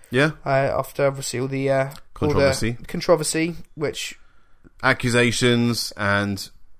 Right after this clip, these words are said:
Speaker 1: those were all, uh, removed.
Speaker 2: They were removed, so good for him to not be faced by that and come back and, and play a good game. So, uh,
Speaker 1: Yeah.
Speaker 2: that, that was great. Khalil Mack s-, still so dominant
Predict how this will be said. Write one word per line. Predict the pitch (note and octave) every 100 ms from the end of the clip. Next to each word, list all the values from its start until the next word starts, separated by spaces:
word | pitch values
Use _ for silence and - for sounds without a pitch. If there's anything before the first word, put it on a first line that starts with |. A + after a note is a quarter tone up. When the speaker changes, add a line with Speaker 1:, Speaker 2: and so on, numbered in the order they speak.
| - - -
Speaker 1:
those | F#2+ G2+ F#2
were | F#2+ F#2+
all, | F#2 F2+
uh, | F2 F2 F2
removed. | F2+ F#2 G2+ A2 -
Speaker 2:
They | G3
were | F#3 F#3+
removed, | D3+ C#3+ D3+ F3+ -
so | D#3+
good | D3 D#3+
for | - D3+
him | D3 D3 C#3+ -
to | - D3
not | C#3+
be | C#3+
faced | - C3+ B2+
by | C3
that | C#3+ B2+
and | C#3+
come | - C#3+
back | D3 C#3+ -
and, | C#3 C#3+ -
and | -
play | D3 C#3+
a |
good | C#3 C3+
game. | D#3 C3
So, | - C3+
uh, |
Speaker 1:
Yeah. | C3+ C#3 C#3+ D3
Speaker 2:
that, | - -
that | D#3 -
was | -
great. | D3 D3 -
Khalil | C#3+ C#3
Mack | B2+ B2+ -
s-, | - - - - -
still | - - - - - - D#3+ C#3+ C3 - - - - - - - - _ - - - -
so | - - - D3 C#3+
dominant | C3 B2+ A#2 G2+